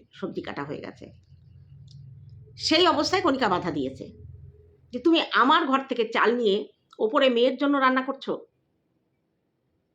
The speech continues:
তখন কি করেছে ওর শাশুড়ি? এবং এই ঘটনার মধ্যে আজকে আমরা উজ্জ্বলকে দেখতে পেলাম। উজ্জ্বলের ভূমিকা কিন্তু ছিল না এখানে। আমরা ভাবছিলাম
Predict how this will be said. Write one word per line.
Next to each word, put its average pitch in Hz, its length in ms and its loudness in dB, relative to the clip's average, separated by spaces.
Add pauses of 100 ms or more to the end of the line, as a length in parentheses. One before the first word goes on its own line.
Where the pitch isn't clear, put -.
(500)
তখন 214 260 -2
কি 302 100 -4
করেছে 294 280 -2
ওর 302 60 -2
শাশুড়ি? 294 540 -4 (600)
এবং 370 220 4 (100)
এই 370 440 4
ঘটনার 311 400 2
মধ্যে 294 320 4
আজকে 233 360 0
আমরা 269 160 2
উজ্জ্বলকে 247 420 0
দেখতে 165 200 -4
পেলাম। - 340 -10 (2000)
উজ্জ্বলের 392 400 4
ভূমিকা 349 360 6
কিন্তু 392 320 4
ছিল 330 260 2
না 262 100 2
এখানে। 165 320 -6 (1300)
আমরা 269 220 2
ভাবছিলাম 226 480 -2